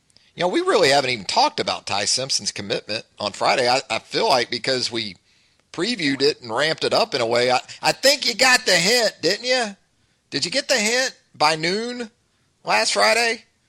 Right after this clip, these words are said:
After we had Hank South on, after we had talked about it for a couple days, that maybe Ty Simpson was destined to wear crimson. Well, it played out that way. Well, with Ty Simpson making his way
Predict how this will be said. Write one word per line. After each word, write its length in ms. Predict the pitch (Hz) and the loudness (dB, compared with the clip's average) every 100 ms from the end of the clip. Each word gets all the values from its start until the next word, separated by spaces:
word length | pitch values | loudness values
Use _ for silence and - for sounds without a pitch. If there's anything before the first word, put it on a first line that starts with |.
| _ _ _ | _ _ _
After 220 | - - 170 | -4 -2 2
we 80 | |
had 140 | 180 170 | 2 2
Hank 240 | 160 190 | 0 0
South 320 | - 190 190 | 2 2 2
on, 260 | 190 190 185 | 2 2 4
after 180 | 156 180 | 2 0
we 120 | 165 | -2
had 100 | 139 | 0
talked 300 | 170 185 185 | 0 0 0
about 260 | 160 196 185 | 2 2 0
it 100 | 143 | -2
for 120 | 175 | -4
a 60 | |
couple 220 | 170 190 185 | -2 -2 0
days, 280 | 196 180 | 0 0
that 240 | 156 147 175 | 0 -2 -4
maybe 520 | 247 381 359 294 269 | -2 0 0 -4 -6
Ty 280 | - 196 196 | -4 -2 0
Simpson 720 | - 160 135 - 120 117 117 _ _ _ _ _ _ _ _ | 0 0 -2 -4 -6 -12 -18 _ _ _ _ _ _ _ _
was 180 | 123 - | -6 -2
destined 400 | 123 131 - 120 | -2 -2 -4 -4
to 80 | 107 | -4
wear 180 | 104 | -4
crimson. 460 | 92 92 82 - - _ _ _ _ _ _ _ _ _ _ _ | -6 -10 -6 -6 -6 _ _ _ _ _ _ _ _ _ _ _
Well, 200 | 107 113 | -2 0
it 100 | 101 | -2
played 240 | - 107 | -2 -2
out 220 | 92 85 - | -2 -6 -8
that 180 | - | -12
way. 300 | - 82 90 - | -14 -20 -20 -8
Well, 300 | 123 135 139 | -2 0 0
with 120 | 127 | 0
Ty 180 | 185 - | 0 2
Simpson 680 | - 220 247 - 110 135 - _ _ _ - _ _ - | 2 0 0 -2 -4 -10 -20 _ _ _ -20 _ _ -4
making 440 | 143 165 170 139 | -2 0 -2 -4
his 280 | 147 185 151 | -4 -2 0
way 520 | 139 120 110 123 | 2 2 0 -2